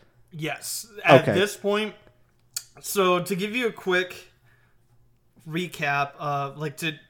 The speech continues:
Speaker 1: give you a setting of this, and this is spoilers for anyone who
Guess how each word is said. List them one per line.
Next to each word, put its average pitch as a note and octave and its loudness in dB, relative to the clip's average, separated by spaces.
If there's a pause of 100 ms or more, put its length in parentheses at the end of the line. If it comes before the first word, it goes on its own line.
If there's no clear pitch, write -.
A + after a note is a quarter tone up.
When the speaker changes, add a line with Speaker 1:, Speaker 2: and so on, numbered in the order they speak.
(140)
Speaker 1:
give D#3 -10
you D3 -4
a C3+ -6
setting C#3 -8 (440)
of C#3 -6
this, C3+ -6
and D3 -8 (340)
this F3 -2
is F#3+ 0
spoilers F#3 2
for D#3+ -2
anyone E3+ 0
who D#3 -2